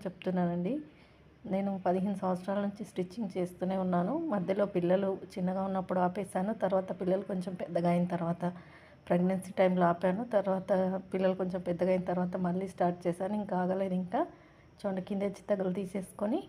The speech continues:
పావు ఇంచు ఖర్చుకి అయితే పెట్టేసుకొని, ఒక హాఫ్ ఇంచ్ అయితే హైట్ పెంచమన్నారు ఈ బ్లౌజు.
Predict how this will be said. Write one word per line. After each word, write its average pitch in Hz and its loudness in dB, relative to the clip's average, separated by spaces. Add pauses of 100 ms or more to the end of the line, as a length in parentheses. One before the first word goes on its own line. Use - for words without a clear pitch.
(880)
పావు 190 4
ఇంచు 190 -4
ఖర్చుకి 196 0
అయితే 185 -2
పెట్టేసుకొని, 185 2 (100)
ఒక 226 6
హాఫ్ 185 4
ఇంచ్ 214 -2
అయితే 208 2
హైట్ 202 6
పెంచమన్నారు 180 4
ఈ 175 2
బ్లౌజు. 175 4